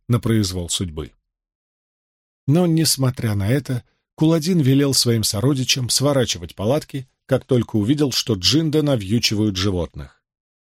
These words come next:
Теперь Шайдо в том же походном порядке, с разведчиками и арьергардом,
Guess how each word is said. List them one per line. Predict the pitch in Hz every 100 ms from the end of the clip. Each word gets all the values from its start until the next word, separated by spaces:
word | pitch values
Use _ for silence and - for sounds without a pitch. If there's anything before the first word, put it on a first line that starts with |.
| _ _ _
Теперь | - 104 151
Шайдо | 127 - 160 160 143 156
в | -
том | 151 151
же | 131
походном | 135 120 139 117 110
порядке, | 120 120 143 - 131 127 _
с | -
разведчиками | 127 107 117 139 - 131 123
и | 123 135
арьергардом, | 113 107 107 101 135 131 131 127